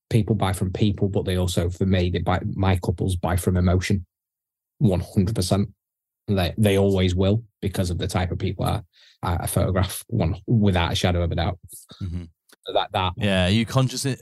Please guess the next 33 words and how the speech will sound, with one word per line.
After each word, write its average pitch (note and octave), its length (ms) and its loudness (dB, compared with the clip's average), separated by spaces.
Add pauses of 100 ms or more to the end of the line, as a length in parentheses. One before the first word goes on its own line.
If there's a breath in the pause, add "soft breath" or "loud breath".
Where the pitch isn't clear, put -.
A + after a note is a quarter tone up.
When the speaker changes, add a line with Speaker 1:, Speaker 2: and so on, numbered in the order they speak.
(200)
Speaker 2:
of G#2+ 120 -4
that A2+ 160 4
in A2 100 4
your, G2+ 120 6
like, F#2+ 180 4
wording G#2+ 500 4
on G2 120 4
your G2+ 100 4
website F#2+ 500 2
and E2+ 120 -4
how, F#2 340 2
like, F2+ 360 -6 (240)
the G#2 80 -8
way F#2+ 160 0
you F#2 120 2
speak - 380 -4
to - 80 -8
them A2 140 2
and G#2 60 0
stuff? - 360 -2
Is F2 100 -8
it F#2 120 -8
just, - 240 -6
does G#2 100 2
it G2 180 -4
just - 180 2
come A2+ 280 0
kind A2+ 140 0
of G#2+ 60 0
naturally? A2+ 460 -2
Like, F#2 160 -2
what's G2 240 -6
the, G2 240 -2